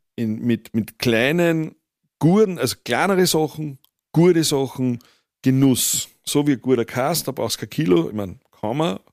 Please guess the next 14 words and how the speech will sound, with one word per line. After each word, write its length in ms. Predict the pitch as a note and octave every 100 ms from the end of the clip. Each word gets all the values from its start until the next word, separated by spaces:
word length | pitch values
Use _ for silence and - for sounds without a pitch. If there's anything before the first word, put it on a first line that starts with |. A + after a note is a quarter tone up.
| _ _ _ -
aber, 380 | G#2+ A2 G#2+ G#2+ - _ _ _ _ _ _
oder 160 | - A#2
was 140 | A#2+
hast 160 | D#3+ -
du 60 | F3
zuerst 280 | D3+ D3 D#3+
erzählt 300 | C#3+ C#3 C#3
von 160 | C#3
diesem 340 | C3+ B2+ C3+ B2 - _ -
Spe-, 320 | - - A#2+
Spezialsoßerl 1400 | - - - A2+ - F2+ B2 C#3+ - C3+ C#3 - C#3+ C#3
aus 540 | - A2+ A#2 B2+ - -
den, 460 | A#2+ A#2 B2 B2+
äh, 440 | - A#2 A#2 A#2+